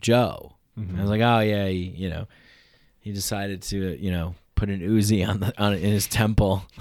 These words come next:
Speaker 1: <laughs> to his temple, and just <laughs> fire his skull all over someone's room."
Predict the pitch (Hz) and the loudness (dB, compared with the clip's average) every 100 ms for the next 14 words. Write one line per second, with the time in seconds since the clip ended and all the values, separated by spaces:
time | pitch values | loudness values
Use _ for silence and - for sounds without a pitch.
0 | - 120 117 - - 127 107 - 117 104 | -6 -2 -2 -4 -2 2 2 2 0 0
1 | 104 90 104 104 - - - 554 571 622 | 0 0 0 -2 -2 0 0 0 -6 -8
2 | 659 - - - - - 165 127 508 - | -6 -6 -6 -14 -16 -6 -4 -4 -6 -6
3 | 147 151 - - 165 131 120 110 104 - | -4 -4 -4 0 4 6 4 4 2 0
4 | - 123 113 107 104 104 104 113 120 113 | 0 2 4 4 2 -2 -2 0 2 2
5 | 110 117 123 123 120 | 2 4 4 4 2